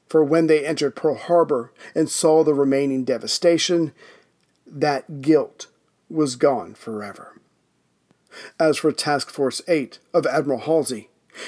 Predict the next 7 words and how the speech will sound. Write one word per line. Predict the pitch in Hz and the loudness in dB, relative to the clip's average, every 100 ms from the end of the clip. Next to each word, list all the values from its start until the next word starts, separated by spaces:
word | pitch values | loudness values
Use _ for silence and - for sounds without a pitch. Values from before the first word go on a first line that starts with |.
| - | 0
the | 175 156 | 0 2
airplanes | 175 175 190 196 151 | 0 0 0 0 2
of | 156 | 2
Enterprise | 156 127 135 117 107 - _ | 2 2 -2 -4 -8 -14 _
attacked | 151 147 156 127 - _ _ - | -4 0 -2 -2 -6 _ _ 0
Kwajalein, | 165 151 139 131 151 131 110 101 _ _ _ | 2 2 0 0 0 -2 -6 -12 _ _ _
Woche, | 156 160 - 123 98 | 2 4 2 -6 -6